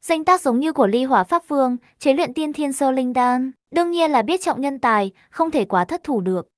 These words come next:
Vì vậy tỷ lệ thành công khi xuất đan khẳng định cao. Nếu đổi lại là một tay mới thậm chí là học đồ, thì lại là một chuyện khác. Vậy đệ tử sẽ tới Ly Hỏa Cung trước xem sao, sau khi quay về sẽ lại tới thăm sư phụ.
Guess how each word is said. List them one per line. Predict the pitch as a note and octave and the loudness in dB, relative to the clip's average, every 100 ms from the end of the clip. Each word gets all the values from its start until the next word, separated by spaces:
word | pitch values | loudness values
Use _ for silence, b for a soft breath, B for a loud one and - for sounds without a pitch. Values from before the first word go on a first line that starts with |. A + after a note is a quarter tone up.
| _ | _
Vì | D#4+ D#4 | -2 2
vậy | D#4+ | 2
tỷ | A#3 C4+ | 2 0
lệ | C4 B3 | 2 0
thành | C#4 A#3 | -2 0
công | B3 C4 | 2 2
khi | B3+ C#4 | 0 -4
xuất | F4 D4 | -2 0
đan | C4+ C4 | 0 0
khẳng | B3+ F#3+ | -4 -6
định | G3 - | -6 -4
cao. | G#3+ G#3+ G#3+ - _ | -2 -2 -4 -8 _
Nếu | D4 | 2
đổi | D4 E4+ | 4 4
lại | C4 G3+ | 4 2
là | A#3+ | 0
một | A#3+ - | 0 0
tay | B3 | 2
mới | A#3 G3+ | 2 0
thậm | G3+ - | -2 -6
chí | - G3+ | -4 0
là | C4+ | 0
học | C4 B3 | 0 -2
đồ, | A3 G#3 F#3+ b b | 0 0 0 b b
thì | - C#4 | -6 0
lại | C4+ A#3+ | 2 2
là | A3+ | 0
một | G#3 | -2
chuyện | A3+ F#3 | -4 -6
khác. | C4+ D4 E4+ _ _ | -6 -6 -6 _ _
Vậy | E4+ | 0
đệ | D#4 D#4+ | 2 0
tử | C#4+ A#3+ | 2 0
sẽ | C4 | 0
tới | C#4 G#3 G3+ | -2 0 0
Ly | D#4 | 0
Hỏa | D4 G3 | 2 2
Cung | A#3 A3+ | 2 -2
trước | F4+ | -2
xem | - D4 | -4 -6
sao, | - C4 B3 A#3+ b b | -2 0 0 -2 b b
sau | - E4 | -2 0
khi | E4 | 0
quay | D4 C#4 C4+ | 2 2 4
về | B3 | 0
sẽ | G#3 G#3+ | -2 -2
lại | D4+ - | -2 -2
tới | G3+ | -4
thăm | F#3+ C#4 | -4 -4
sư | C4+ B3+ | -4 -6
phụ. | - A3+ | -4 -4